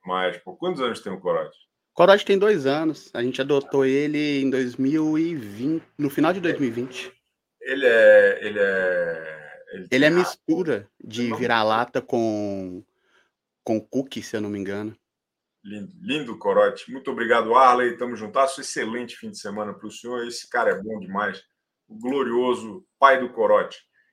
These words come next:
Speaker 1: Ricardo Duarte, com esse paredão saberemos a real força da Amanda? Eu acho que nós já sabemos a real força da Amanda, viu, Ricardo?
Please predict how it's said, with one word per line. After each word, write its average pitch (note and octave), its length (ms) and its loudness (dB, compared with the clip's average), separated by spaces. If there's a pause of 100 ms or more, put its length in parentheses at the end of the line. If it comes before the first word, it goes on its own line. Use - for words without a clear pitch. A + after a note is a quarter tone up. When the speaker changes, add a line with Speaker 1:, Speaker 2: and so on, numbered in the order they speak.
Speaker 1:
Ricardo D#3+ 400 0
Duarte, G#2 440 2
com F3 80 -8
esse F3+ 180 -8
paredão C3 360 -2
saberemos B2+ 580 -6
a B2 80 2
real A2+ 320 -2
força C#3+ 480 -14
da G2+ 140 -2
Amanda? A#2+ 340 -8
Eu C#3 80 -2
acho F#3 160 -10
que - 80 -20
nós B3 160 -10
já B3 120 -6
sabemos B2 520 -6
a G#2 80 4
real G2 260 -2
força G2+ 300 -16
da A2 160 -6
Amanda, F#2+ 360 -10
viu, G2 160 -10
Ricardo? F#2 320 -8